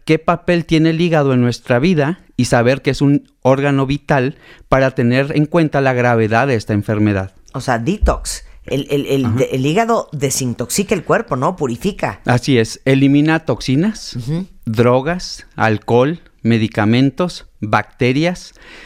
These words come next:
Speaker 1: almacena vitaminas, participa en los procesos de coagulación, produce bilis, que es la que se encarga de la, eh, digestión de las grasas, y con esas grasas la absorción de vitaminas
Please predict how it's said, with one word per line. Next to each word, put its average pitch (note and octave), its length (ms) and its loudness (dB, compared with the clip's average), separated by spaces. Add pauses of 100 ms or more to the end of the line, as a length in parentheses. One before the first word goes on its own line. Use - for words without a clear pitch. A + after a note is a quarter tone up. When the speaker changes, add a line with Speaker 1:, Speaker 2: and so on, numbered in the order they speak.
(240)
Speaker 1:
almacena C#3+ 840 2
vitaminas, A2+ 800 0
participa D#3 760 0
en E3 80 2
los D3 160 -2
procesos A#2+ 500 -2
de C#3 140 -2
coagulación, G#2 840 -2 (340)
produce B2+ 480 2
bilis, C3+ 480 -2
que C#3 80 0
es C3 40 2
la C3+ 120 0
que C#3+ 100 -6
se - 80 -4
encarga A#2+ 480 0
de B2+ 100 0
la, A#2+ 440 0
eh, G#2+ 520 0
digestión C3+ 760 0
de C3 100 0
las G#2 220 -2
grasas, A2+ 500 -2 (380)
y C#3+ 80 2
con C#3 200 2
esas E3+ 300 0
grasas F3 380 0
la D3+ 80 4
absorción B2+ 440 -2
de C3+ 80 0
vitaminas B2+ 540 0